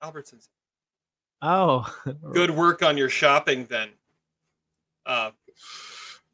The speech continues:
Speaker 1: <laughs>
Speaker 2: Yeah.
Speaker 1: and then the other one, I ha-, a couple more I have written down that he, he goes,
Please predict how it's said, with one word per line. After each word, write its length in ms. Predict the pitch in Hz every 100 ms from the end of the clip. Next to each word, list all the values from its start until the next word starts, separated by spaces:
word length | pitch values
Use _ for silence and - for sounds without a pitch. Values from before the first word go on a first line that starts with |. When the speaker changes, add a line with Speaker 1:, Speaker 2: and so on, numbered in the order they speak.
| - - - 151
Speaker 1:
<laughs> 100 | 208 - 170 -
Speaker 2:
Yeah. 240 | 202 143 - _ _ _ _ -
Speaker 1:
and 120 | 160
then 120 | 156
the 100 | 156
other 160 | 160 165
one, 160 | 160
I 160 | 151 147
ha-, 100 | 143 151 151 147
a 80 |
couple 280 | 143 165 170
more 200 | 147 139
I 60 | 139
have 160 | 139 135
written 180 | 135
down 200 | 131 123 123
that 120 | 123
he, 240 | 127 123
he 160 | 131 127
goes, 260 | 127 120